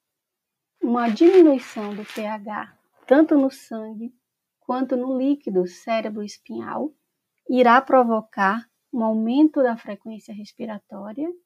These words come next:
e também na profundidade da respiração. Os quimiorreceptores têm uma sensibilidade menor ao oxigênio sanguíneo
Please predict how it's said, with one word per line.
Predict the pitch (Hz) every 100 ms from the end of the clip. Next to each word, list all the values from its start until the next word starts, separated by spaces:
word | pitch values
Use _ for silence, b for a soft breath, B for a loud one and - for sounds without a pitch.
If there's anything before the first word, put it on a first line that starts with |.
| -
e | 247
também | 277 254 220
na | 226 233
profundidade | _ 269 302 - 302 269 247 208 208 220 226 262 _ _ _ _ _ _ -
da | 214
respiração. | 240 247 240 - 247 269 269 - - _ _ _ _ _ _ _ _ _
Os | 294 -
quimiorreceptores | - 330 330 320 269 254 - 233 226 _ 226 226 240 214 _ _ _ _
têm | - 254
uma | 254
sensibilidade | 269 269 262 - 240 240 226 202 233 233 226
menor | 254 254 254 226 233 277 - _ _ _ _ _
ao | - 240
oxigênio | 269 262 - 277 233 233 233
sanguíneo | 247 294 269 220 214 233